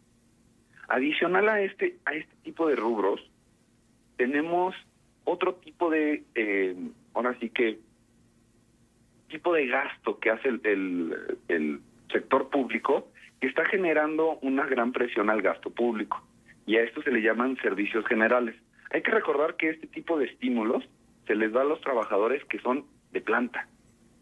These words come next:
Pero tenemos otros trabajadores que están en el, en el sector público que son temporales. Entonces, este tipo de trabajadores temporales que está haciendo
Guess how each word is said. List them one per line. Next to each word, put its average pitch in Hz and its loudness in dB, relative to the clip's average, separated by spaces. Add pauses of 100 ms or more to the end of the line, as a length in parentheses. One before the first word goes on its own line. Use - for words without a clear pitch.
(140)
Pero 117 2
tenemos 151 0
otros 180 -2
trabajadores 135 0
que - -20
están 120 -2
en 123 -2
el, 104 -6 (180)
en 90 -2
el 87 -2
sector - 0
público 127 -2 (340)
que 123 -2
son 160 -2 (680)
temporales. 180 0 (720)
Entonces, 156 0
este - -2
tipo 202 2
de 180 2 (180)
trabajadores 139 0
temporales 127 0
que - -14
está - -6
haciendo 113 -2